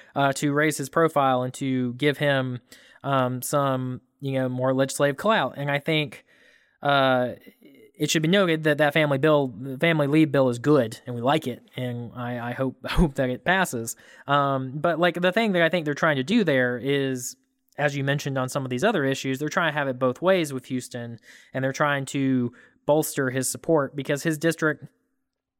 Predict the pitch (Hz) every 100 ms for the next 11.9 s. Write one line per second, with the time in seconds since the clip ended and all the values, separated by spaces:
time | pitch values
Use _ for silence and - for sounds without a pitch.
0 | - - 160 151 180 175 147 165 170 156
1 | 143 135 _ _ - 143 135 127 120 240
2 | 294 185 - 147 135 143 156 226 170 196
3 | 196 139 127 127 - 165 208 196 180 262
4 | 254 165 170 220 208 180 190 185 151 135
5 | - 170 220 196 175 156 147 139 139 165
6 | - 143 139 139 151 139 - 170 165 151
7 | 143 131 180 233 190 175 156 139 147 127
8 | 143 147 - 131 - 190 156 139 139 -
9 | - - - 185 233 175 151 147 170 160
10 | 175 196 190 160 160 147 147 135 131 123
11 | - 151 135 120 147 139 131 123 -